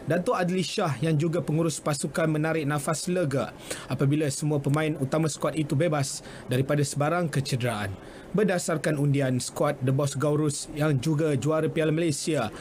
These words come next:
dua ribu lapan belas bakal berdepan sama ada Terengganu F C atau P J City F C di peringkat suku akhir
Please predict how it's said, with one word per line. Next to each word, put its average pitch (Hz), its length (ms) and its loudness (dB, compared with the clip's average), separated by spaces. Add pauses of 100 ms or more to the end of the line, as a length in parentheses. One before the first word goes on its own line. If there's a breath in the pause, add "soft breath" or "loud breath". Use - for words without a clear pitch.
(240 loud breath)
dua 139 160 4
ribu 180 160 2
lapan 170 240 0
belas 160 240 0
bakal 165 480 2
berdepan 151 560 2
sama 151 240 0
ada 160 80 2
Terengganu 156 480 2
F 180 160 0
C 175 400 -2 (380 loud breath)
atau 190 340 2
P 180 240 4
J 175 80 2
City 170 320 -2
F 147 160 0
C 196 240 -2
di 156 80 0
peringkat 165 400 0
suku - 320 -2
akhir 151 480 0